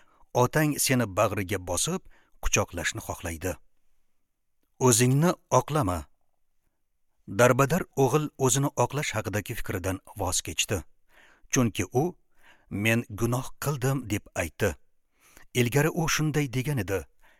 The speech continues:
"Men mol-mulkim bilan xohlaganimni qilaman. Kim menga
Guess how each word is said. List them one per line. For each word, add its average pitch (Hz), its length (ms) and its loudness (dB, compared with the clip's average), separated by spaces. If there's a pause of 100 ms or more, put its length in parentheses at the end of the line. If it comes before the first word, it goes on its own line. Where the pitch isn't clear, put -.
(540)
"Men 110 280 2
mol-mulkim 139 720 0
bilan 139 180 0
xohlaganimni 98 680 -4
qilaman. 101 420 -2 (720)
Kim 117 180 4
menga 110 520 0